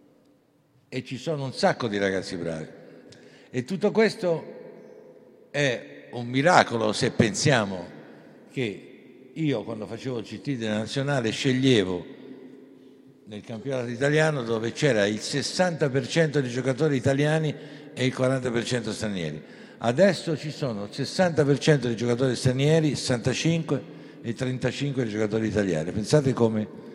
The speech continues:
com'è difficile scegliere i giocatori. Eppure ci sono una ventina, ventidue, ventitré, ventiquattro giocatori giovani, bravi, e, e Mancini li ha messi insieme e ne ha fatto una squadra,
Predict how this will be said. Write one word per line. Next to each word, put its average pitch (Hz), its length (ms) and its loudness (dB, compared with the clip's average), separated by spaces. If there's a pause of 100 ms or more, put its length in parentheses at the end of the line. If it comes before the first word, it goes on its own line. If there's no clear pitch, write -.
(160)
com'è 120 220 -6
difficile 107 540 -4
scegliere 101 400 0
i 95 40 0
giocatori. 87 380 -4 (220)
Eppure 185 420 2
ci 165 140 -4
sono 131 560 0 (120)
una 131 220 2
ventina, 139 560 6
ventidue, 131 520 6
ventitré, 123 460 6
ventiquattro 117 720 4 (480)
giocatori 120 580 -4
giovani, 101 540 2
bravi, 147 520 4 (920)
e, 117 280 -4
e 117 140 -4
Mancini 127 460 -4
li 110 80 0
ha 107 60 2
messi 113 300 -4
insieme 170 500 0
e - 20 -2
ne 123 100 -2
ha 107 60 -2
fatto 117 260 -4
una 110 140 -2
squadra, 101 560 0